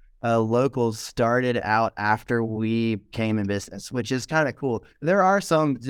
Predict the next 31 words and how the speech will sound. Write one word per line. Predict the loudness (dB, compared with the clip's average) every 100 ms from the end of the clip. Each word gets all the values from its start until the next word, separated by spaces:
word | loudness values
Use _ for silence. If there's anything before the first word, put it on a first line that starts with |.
| -4
uh, | 0 2 0
stalwarts, | -2 2 4 4 0 0
though, | 0 0 0
to | -2
that, | 0 0 -2
you | -4
know, | -6
the | -6
people | -4 2
that | 2 2
aren't, | 0 0 0
uh, | 0 -2 -8 _ _ _
uh, | 0 0 -2 -6 -10 -6 0
you |
know, | 2 0 -2
uh, | -8 -8 -12 -16 _ _ _ -6
uh, |
General | 0 2 2
Steak | 0 0
and | 0 -2
Seafood, | -2 -2 -2 -4 -4 -8 -14 _ _
uh, | -2
Bridge | 0 2
Road | 0 2
Bistro, | -2 0 0 2 0 0
you | 0
know, | -2 -2
the | -4
places | -2 -4 -2
like | -2 -2
that. | -2 -4